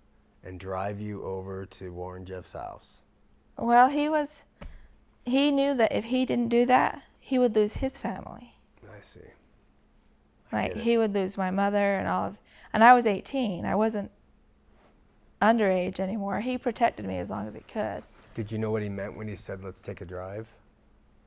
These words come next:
Speaker 1: Did you know
Speaker 2: I,
Speaker 1: where you were
Speaker 2: I
Speaker 1: going?
Speaker 2: had heard rumors of stories that around that same time frame of other people that had similar experiences. So I,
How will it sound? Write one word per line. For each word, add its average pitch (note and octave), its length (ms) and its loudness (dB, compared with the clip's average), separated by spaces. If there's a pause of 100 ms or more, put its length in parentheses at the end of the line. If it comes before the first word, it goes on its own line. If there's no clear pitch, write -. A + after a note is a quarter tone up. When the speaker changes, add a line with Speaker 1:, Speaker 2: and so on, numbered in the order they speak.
(1080)
Speaker 1:
Did G2 160 -10
you - 60 2
know - 40 12
Speaker 2:
I, C4 200 12
Speaker 1:
where D4+ 140 6
you D4+ 100 -4
were - 80 -6
Speaker 2:
I C4 180 12
Speaker 1:
going? D4 80 10
Speaker 2:
had D4+ 160 4
heard D4 320 2
rumors A#3+ 420 4
of G3+ 200 2
stories A3 440 4
that G3+ 200 2
around G3+ 340 8
that G3 240 0
same G3+ 180 0
time G3+ 240 -2
frame G#3 240 -2
of G3 120 -2
other G3 240 2
people G#3 320 -4
that G3+ 160 2
had G3+ 160 -6
similar G#3 340 -4
experiences. A3+ 760 -8 (680)
So G#3 560 6
I, G#3+ 440 8